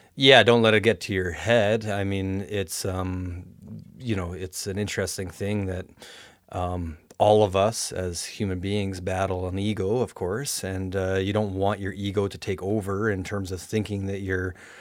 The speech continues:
you know, all of a sudden great because you've had, you know,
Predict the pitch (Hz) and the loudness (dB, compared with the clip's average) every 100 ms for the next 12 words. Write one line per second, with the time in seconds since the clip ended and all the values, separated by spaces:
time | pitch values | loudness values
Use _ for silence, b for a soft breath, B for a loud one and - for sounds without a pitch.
0 | B B B 113 104 104 107 104 - 110 | B B B 0 4 8 8 6 2 0
1 | 107 104 98 104 117 113 - 92 95 90 | 0 -2 -2 -2 -2 -4 -4 -4 -4 -4
2 | 92 90 104 101 95 92 | -6 -6 -6 -6 -4 -8